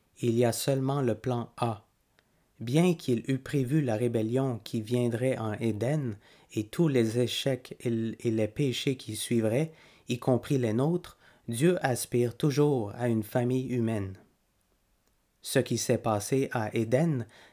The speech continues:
n'était que le début de l'histoire. Dieu avait chassé Adam et Ève de sa maison.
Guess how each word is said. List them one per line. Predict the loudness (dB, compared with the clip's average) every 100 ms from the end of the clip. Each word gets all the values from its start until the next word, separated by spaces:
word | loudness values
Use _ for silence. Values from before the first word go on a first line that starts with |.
| 0
n'était | 0 2 2
que | 2
le | 2
début | 4 2 4 4
de | 4
l'histoire. | 2 0 -2 -2 -4 -8 -20 _ _ _ _ _ _ -6
Dieu | 2 4
avait | 6 4
chassé | 2 2 0 2 2
Adam | 2 2 0 -2
et | -2 -2
Ève | 0 0 -2 -4
de | 0 0
sa | 0 0
maison. | 0 0 -2